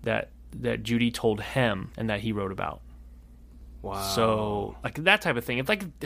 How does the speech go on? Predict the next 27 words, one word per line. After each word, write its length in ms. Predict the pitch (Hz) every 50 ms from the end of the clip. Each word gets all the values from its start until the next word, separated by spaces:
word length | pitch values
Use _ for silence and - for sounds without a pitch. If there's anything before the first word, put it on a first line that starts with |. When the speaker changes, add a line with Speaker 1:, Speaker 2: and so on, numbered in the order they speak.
| - - - - - - - - -
Speaker 1:
come 240 | - - - 196 117
on. 440 | 98 98 98 101 101 101 104 104 - - -
Speaker 2:
Yeah. 400 | - 110 104 101 98 95 95 95 95 - - - - - -
That's 200 | - 117 107 -
fucked 380 | - - - 98 90 - - 107
up. 180 | 101 101 98
Speaker 1:
Right. 320 | 113 113 110 107 107 - - - - - - - - - - -
So, 240 | - 180 170 165
uh, 480 | - - 175 165 160 156 151 151 147 143 - - - - - -
moving 220 | - 170 170 147 120
on. 260 | 113 110 107 107 107 - - - - - - - - - - - - - -
Uh, 840 | 127 127 127 123 123 123 120 117 117 113 110 101 - - - - - -
the 640 | - 90 90 123 123 117 113 110 95 87 78 - -
former 280 | - - 160 165 165 147
kindergarten 400 | - 156 143 135 127 127 123 117
teacher, 300 | - 127 117 - 123 113
Margaret 360 | 113 110 113 120 120 113 -
Hamilton, 420 | - 120 113 107 107 - 110 101
who 100 | 104 117
played 200 | 117 - 120 113
the 80 | 104 104
Wicked 200 | 107 104 - 101
Witch 180 | 104 104 - -
of 40 |
the 60 | - 104
West, 420 | 104 101 - - - - - - - - - - - - - -
Speaker 2:
Yeah. 200 | 117 107 120